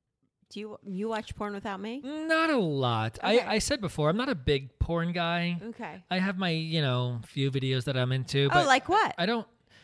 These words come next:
Speaker 1: Or
Speaker 2: I
Speaker 1: we're not allowed to talk about it?
Speaker 2: No, we did already. Yeah.
Speaker 1: Oh.
Speaker 2: Yeah. Uh, I'm, I'm just not big into porn.
Speaker 1: Mm-hmm. But so you don't think it would be a turn on to watch it together?
Speaker 2: No.
Speaker 1: Really?
Speaker 2: No, I don't.
Speaker 1: <gasps> That upsets me.
Speaker 2: Yeah. Um, I would,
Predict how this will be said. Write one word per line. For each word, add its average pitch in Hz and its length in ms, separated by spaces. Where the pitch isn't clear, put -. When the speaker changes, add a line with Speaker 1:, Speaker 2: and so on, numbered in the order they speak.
Speaker 1:
Or - 80
Speaker 2:
I 196 40
Speaker 1:
we're 196 80
not 180 220
allowed 165 120
to - 80
talk 160 120
about 165 200
it? - 100
Speaker 2:
No, 277 100
we 311 100
did 370 160
already. 104 320
Yeah. 247 240
Speaker 1:
Oh. 196 200
Speaker 2:
Yeah. 131 300
Uh, 190 160
I'm, 214 200
I'm 190 100
just 226 220
not 226 500
big 175 400
into 147 340
porn. 101 460
Speaker 1:
Mm-hmm. 202 340
But 254 220
so 269 120
you 262 120
don't 277 180
think 214 140
it - 20
would 208 80
be 208 120
a 185 40
turn 196 240
on 185 140
to 180 100
watch 160 240
it - 80
together? - 480
Speaker 2:
No. 120 360
Speaker 1:
Really? 359 420
Speaker 2:
No, 160 160
I 139 80
don't. 123 460
Speaker 1:
<gasps> 302 40
That 214 160
upsets 220 420
me. 156 240
Speaker 2:
Yeah. 202 480
Um, 196 440
I 190 180
would, 233 260